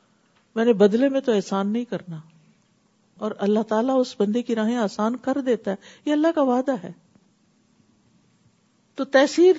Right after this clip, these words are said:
تین چیزوں سے ہوتی ہے۔ پہلی چیز دینے سے، الثانی التقوی، دوسری چیز تقوی، وہی اجتناب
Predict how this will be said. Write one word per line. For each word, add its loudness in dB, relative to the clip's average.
تین 0
چیزوں -2
سے -6
ہوتی -4
ہے۔ -4
پہلی 2
چیز 0
دینے 2
سے، -10
الثانی 2
التقوی، 0
دوسری 4
چیز 0
تقوی، -4
وہی 4
اجتناب 2